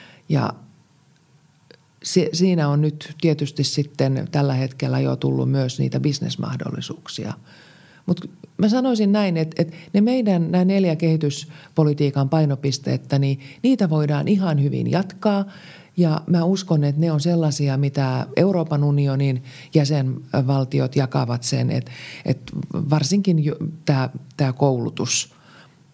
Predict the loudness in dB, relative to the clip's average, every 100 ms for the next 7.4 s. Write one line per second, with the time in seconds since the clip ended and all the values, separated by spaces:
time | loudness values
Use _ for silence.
0 | _ -8 -8 -8 -20 -20 _ _ -2 2
1 | 2 0 -4 -2 0 0 0 -2 0 0
2 | 0 0 0 0 0 -4 -8 -20 _ _
3 | _ _ _ -20 _ _ _ -2 -2 -6
4 | -8 -8 -8 -20 _ -2 2 2 0 -2
5 | -2 0 0 0 -4 -4 -6 -6 -16 -20
6 | -20 -20 -20 -20 -20 -20 _ -2 0 0
7 | -2 0 0